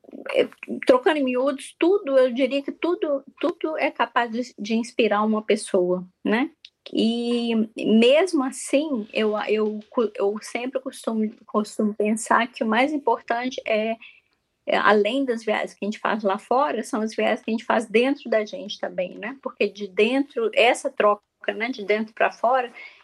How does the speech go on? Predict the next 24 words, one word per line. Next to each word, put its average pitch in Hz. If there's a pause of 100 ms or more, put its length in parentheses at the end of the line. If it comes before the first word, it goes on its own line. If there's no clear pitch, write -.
(140)
daí 220
que -
vão 226
sair 196
a, 190
a, 185 (600)
que -
vai 202
sair 196
a 196
inspiração 202
pra 202
tudo, 190
né? 208
Pra 208
uma 202
foto, 226 (380)
pra, 208 (100)
até -
pras 247
viagens 214
em 196
si 208
também. 202